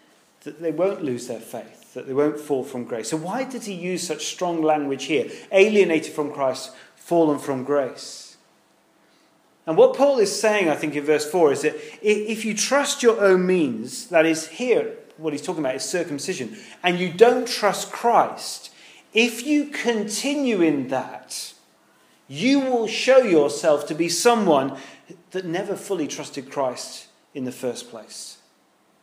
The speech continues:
Now, John, in his letter, one John chapter two, verse nineteen, I think puts it really well. He sa-, he puts it this way. He says, speaking of some of the followers, some of the, the, the followers of the Lord Jesus Christ,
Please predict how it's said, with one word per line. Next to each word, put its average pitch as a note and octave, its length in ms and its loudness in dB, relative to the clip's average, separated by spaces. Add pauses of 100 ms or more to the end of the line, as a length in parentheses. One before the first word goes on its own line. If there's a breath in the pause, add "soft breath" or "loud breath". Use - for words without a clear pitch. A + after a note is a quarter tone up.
(1160)
Now, D3 320 -8
John, G3+ 340 -6
in D#3+ 220 -6
his C3 260 -8
letter, D3+ 280 0 (160)
one D#3+ 220 0
John C3 340 0 (280 loud breath)
chapter D#3 280 -4
two, C#3 440 0
verse - 300 0
nineteen, C3+ 600 -2 (180 loud breath)
I D3 60 -4
think F3+ 180 -6
puts E3+ 240 -8
it E3 80 -8
really D3 280 -2
well. C3+ 320 2
He D3+ 160 -8
sa-, G#3+ 180 -2
he F3 200 -10
puts - 380 -6
it E3+ 80 -6
this E3 220 -2
way. C3+ 80 2
He B2 60 -2
says, D3 360 0 (680 loud breath)
speaking F3+ 340 -4
of D#3+ 80 -2
some D3+ 140 -2
of C3+ 80 -4
the C#3 60 -2
followers, C#3 440 0
some D3 120 -4
of B2+ 80 -8
the, C3 100 -6
the, C#3+ 280 -14 (100)
the C3+ 80 -14
followers D3+ 360 2
of B2 80 -8
the A#2+ 60 -8
Lord B2+ 200 -2
Jesus B2+ 300 -10
Christ, A2+ 500 -8